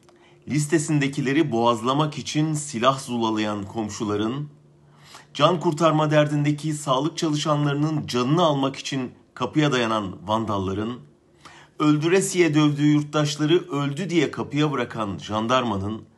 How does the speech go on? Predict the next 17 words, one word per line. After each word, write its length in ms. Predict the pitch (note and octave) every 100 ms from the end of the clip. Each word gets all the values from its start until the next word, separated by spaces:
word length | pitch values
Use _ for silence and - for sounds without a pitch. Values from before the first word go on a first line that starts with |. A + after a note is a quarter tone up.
| _ _ _
bizzat 460 | C#3 D#3 B2+ - - -
güvenlik 400 | G2+ G#2 A#2+ D3+
sorunu 380 | - A#2+ A2 A2
haline 280 | G#2+ G#2+
gelen 360 | G#2 G#2+ G#2 G2+
İçişleri 480 | C#3 C#3 D3 C3+ G#2
Bakanı'nın 540 | G2 G2 F#2+ G2+ G2 G2 -
hükmettiği 760 | D3+ D3 A2 G#2 G#2+ G#2+ A2+ - - - -
bir 260 | C#3+ -
baskı 380 | A2+ G#2+ - A#2+
rejimiyle 460 | G2+ F#2+ F#2 F2+ F#2+
karşı 320 | G2 F#2+ -
karşıyayız. 640 | G2+ G2 - G2 F2+ - _ _ _ _ _ _ _ - -
Karşımızda 840 | - D3 D3 D3+ D3+ D3 E3 - - _ -
iktidara 500 | - - C#3 C#3+ D3
tutunabilmek 680 | D3 - D3 C#3+ C#3+ D#3 -
için 360 | - C3+ G2